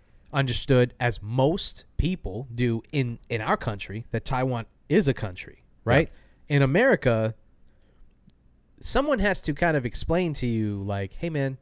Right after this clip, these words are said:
Speaker 1: that's a whole bag of worms that you
Speaker 2: Right.
Speaker 1: don't wanna get into." 'Cause otherwise, we're taught that Taiwan is a country.
Speaker 2: Sure.
Speaker 1: There's Taiwanese people, there's a language, there's, it's like a whole
Speaker 2: It's
Speaker 1: thing.
Speaker 2: its own thing, yeah.
Speaker 1: And up until, you know,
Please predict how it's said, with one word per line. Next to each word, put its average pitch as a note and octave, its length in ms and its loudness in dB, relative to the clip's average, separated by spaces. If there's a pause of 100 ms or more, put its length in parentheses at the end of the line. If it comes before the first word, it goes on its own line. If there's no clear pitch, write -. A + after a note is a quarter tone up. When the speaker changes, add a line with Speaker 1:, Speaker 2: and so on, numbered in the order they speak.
(280)
Speaker 1:
that's - 200 0
a C3+ 60 0
whole C3 380 4
bag B2 280 0
of A2 60 -4
worms A#2 420 -2
that G#2 140 -8
you A#2 100 2
Speaker 2:
Right. - 60 6
Speaker 1:
don't E2 100 0
wanna A2 120 -4
get G#2 160 -6
into." A#2 420 -6
'Cause C3+ 220 0
otherwise, D#3 500 4 (300)
we're F3+ 140 4
taught G#3 440 2
that D3+ 180 -2
Taiwan D#3+ 560 -2
is D3 180 4
a C3+ 60 -2
country. - 440 -2
Speaker 2:
Sure. C3 180 4
Speaker 1:
There's A2+ 120 -8
Taiwanese C#3+ 500 -2
people, C#3+ 480 0
there's G#2 180 -8
a F#2+ 60 -16
language, C#3+ 460 -4
there's, G2+ 160 -12 (340)
it's - 80 -16
like D3+ 100 4
a B2+ 60 2
whole A3 240 12
Speaker 2:
It's - 100 2
Speaker 1:
thing. A#3 100 6
Speaker 2:
its E3+ 60 8
own D#3+ 220 10
thing, B2+ 340 2
yeah. G2+ 260 2 (1400)
Speaker 1:
And F#3 320 0
up C4+ 160 0
until, F3 580 2 (1040)
you G3+ 120 4
know, C3+ 280 2